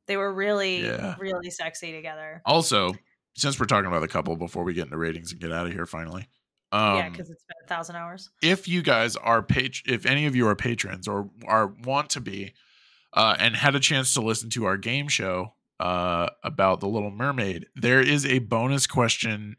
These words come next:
Speaker 2: in The Little Mermaid that asks, "What is the only other couple whose age gap is two years?" And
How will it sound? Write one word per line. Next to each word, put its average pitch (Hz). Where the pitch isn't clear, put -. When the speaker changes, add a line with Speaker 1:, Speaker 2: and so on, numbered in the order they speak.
Speaker 2:
in 131
The 135
Little 120
Mermaid 95
that 107
asks, 101
"What 117
is 170
the 160
only 123
other 110
couple 113
whose 117
age 139
gap 92
is 113
two -
years?" 120
And 98